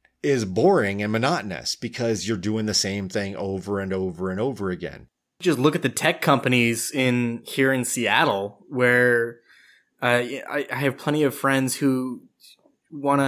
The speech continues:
Speaker 2: uh, make
Speaker 1: Yeah.
Speaker 2: confetti of their brains with,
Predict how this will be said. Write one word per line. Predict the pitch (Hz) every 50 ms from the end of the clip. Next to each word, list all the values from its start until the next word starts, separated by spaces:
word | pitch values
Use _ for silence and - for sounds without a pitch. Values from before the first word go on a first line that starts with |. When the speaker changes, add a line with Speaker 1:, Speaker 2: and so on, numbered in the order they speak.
| 131 135 131 -
Speaker 2:
uh, | 147 135 127 123 123 123 120 117 120 110 113 - _ _ _ _ -
make | - 139 135 143 - 95
Speaker 1:
Yeah. | 90 -
Speaker 2:
confetti | - - 143 135 135 - 143 143 147 147
of | 139 120 -
their | 131 127
brains | 110 101 110 110 120 143 160 143 110 98 95 101 101 - - - _ _ _ _ _ _
with, | 131 135 143 139 139 - - -